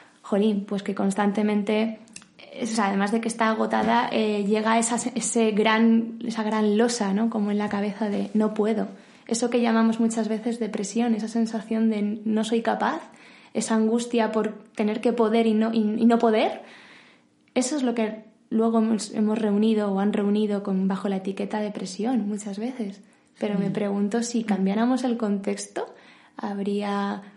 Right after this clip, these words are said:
Speaker 1: personas sin, entre comillas digo sin
Speaker 2: Mm.
Speaker 1: depresión, porque yo no suelo utilizar este tipo de lenguaje, pero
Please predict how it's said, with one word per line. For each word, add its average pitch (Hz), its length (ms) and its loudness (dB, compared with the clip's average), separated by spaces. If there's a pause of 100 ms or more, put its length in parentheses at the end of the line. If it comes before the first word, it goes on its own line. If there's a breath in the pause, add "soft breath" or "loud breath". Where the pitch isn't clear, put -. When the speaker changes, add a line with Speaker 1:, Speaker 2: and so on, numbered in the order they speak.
(120)
Speaker 1:
personas 214 800 -2
sin, 226 540 0
entre 196 260 -4
comillas 202 380 0
digo 202 160 -4
sin 202 160 0
Speaker 2:
Mm. - 20 2
Speaker 1:
depresión, 202 420 0
porque 190 220 -4
yo 196 80 2
no 208 80 0
suelo 202 200 -4
utilizar 190 280 -4
este 190 240 -8
tipo 190 280 -6
de 190 100 -4
lenguaje, 190 500 -2
pero 190 220 -6